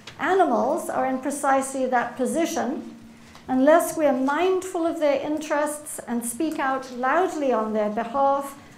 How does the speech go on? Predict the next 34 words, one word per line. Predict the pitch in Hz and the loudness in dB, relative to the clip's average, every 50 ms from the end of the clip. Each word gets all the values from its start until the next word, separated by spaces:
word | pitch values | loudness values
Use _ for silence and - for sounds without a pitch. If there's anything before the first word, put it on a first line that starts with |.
| - - - | -20 -8 -4
abuse | 269 254 - - 277 285 302 302 294 294 - - | -4 -4 -2 0 2 4 4 2 2 -2 -6 -8
and | - - 262 262 269 262 | -10 -8 -6 -4 -4 -6
cruelty | - - 302 285 285 285 285 285 294 277 277 269 - - | -4 -4 -2 0 0 0 -2 -4 -6 -6 -8 -8 -6 -4
go | 277 262 262 277 269 | -2 0 0 -2 -2
unchallenged." | 240 240 240 247 247 - - 254 - 226 220 220 - 208 208 - - - - - - - - - - | -4 -4 -6 -6 -6 -8 -8 -8 -6 -6 -8 -10 -12 -14 -14 -16 -20 -20 -20 -20 -20 -20 -20 -18 -6
Those | - 277 277 285 277 330 | 0 0 0 0 0 -4
are | 285 247 - - - - - - - - | -4 -6 -6 -10 -16 -20 -20 -20 -6 0
Desmond | 285 269 269 269 285 269 269 254 - | 0 2 2 0 0 -2 -4 -4 -4
Tutu's | - 311 285 294 - 285 262 262 269 | -4 -4 -4 -4 -4 -4 -4 -4 -4
words, | 240 240 247 247 240 240 233 208 214 233 | -4 -2 0 0 0 0 -2 -4 -6 -8
and | - 247 247 | -8 -8 -6
I | 247 240 233 | -6 -6 -6
think | - - 269 262 262 | -6 -6 -8 -8 -6
they're | - 247 233 | -4 -4 -2
marvelous, | 240 240 240 240 240 240 233 240 233 233 233 233 - | 0 2 2 2 2 0 0 -2 -4 -4 -6 -6 -6
and | 262 247 247 | -6 -6 -4
almost | - 277 262 262 269 254 - - | -2 -2 -2 -2 -2 -4 -4 -2
nothing | 262 277 269 - 269 254 | -2 -2 -2 -2 -6 -6
else | 254 247 247 226 214 - - | -4 -4 -6 -6 -8 -12 -8
has | 240 247 - - | -8 -6 -6 -6
to | - 240 | -8 -8
be | 254 240 | -8 -8
said, | - - 262 277 247 214 - 269 | -6 -6 -6 -6 -6 -6 -6 -6
so | 254 233 | -6 -6
I'll | 233 | -4
leave | 233 240 240 208 208 | -4 -6 -6 -6 -6
you | 220 214 | -4 -4
now. | 214 214 196 - - - - - - - - - - - - - - - | -4 -4 -6 -8 -10 -14 -18 -20 -20 -20 -20 -20 -20 -20 -20 -20 -18 -16
<laughs> | 269 254 - - - - - - 320 320 302 294 269 269 - - - - - - - - | -14 -12 -10 -8 -6 -6 -6 -6 -8 -8 -8 -10 -10 -12 -14 -16 -16 -18 -20 -20 -6 0
Um, | 294 311 311 311 311 311 | 2 2 2 2 2 0
but | 370 339 | -2 -2
it's | 392 381 - - | -2 -6 -6 -8
not | 359 403 415 415 392 - 262 233 - | -4 -2 0 0 0 -2 -4 -8 -8
just | - 381 370 330 254 240 247 226 - - - - - - | -2 0 0 2 2 -2 -4 -8 -12 -14 -16 -18 -20 -20